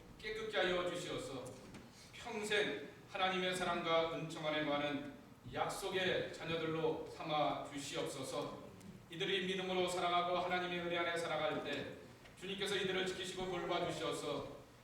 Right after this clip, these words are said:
정말 하나님의 말씀 안에 거하게 도와주시옵시고, 기도의 기쁨을 발견하고 하나님 안에서 삶의 진리를 경험하며 서로 사랑하고 섬겨갈 줄 아는 이들의 앞길이 되게 도와주시옵소서.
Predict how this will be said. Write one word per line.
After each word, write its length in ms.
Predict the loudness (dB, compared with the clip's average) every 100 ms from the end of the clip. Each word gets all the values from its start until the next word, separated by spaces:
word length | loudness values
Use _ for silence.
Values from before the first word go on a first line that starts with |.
| -16 -16 -16 -6
정말 360 | 0 4 4
하나님의 480 | 4 4 4 4 4
말씀 360 | 4 4 2 0
안에 240 | 2 2
거하게 280 | 2 2 2
도와주시옵시고, 1000 | 4 4 2 0 -2 -4 -6 -6 -6 -8 -12 -16 -18 -18
기도의 380 | -10 -2 2 2
기쁨을 400 | 2 -2 -2 -2
발견하고 760 | 0 0 2 2 0 -2 -6 -10 -16 -20 -20 -4
하나님 340 | 2 4 6
안에서 480 | 6 6 4 4 4
삶의 640 | 2 0 0 2 2 2
진리를 380 | 2 0 0 0
경험하며 760 | 0 2 2 2 2 0 -2 -8 -12
서로 300 | -6 0 2
사랑하고 400 | 4 6 6 6
섬겨갈 440 | 2 0 2 4
줄 100 | 6
아는 380 | 4 4 2 0 -6 -8
이들의 360 | -4 0 2 4
앞길이 440 | 4 2 0 0
되게 180 | 2 2
도와주시옵소서. 1500 | 4 6 8 6 4 0 -2 -2 -2 -2 0 2 2 0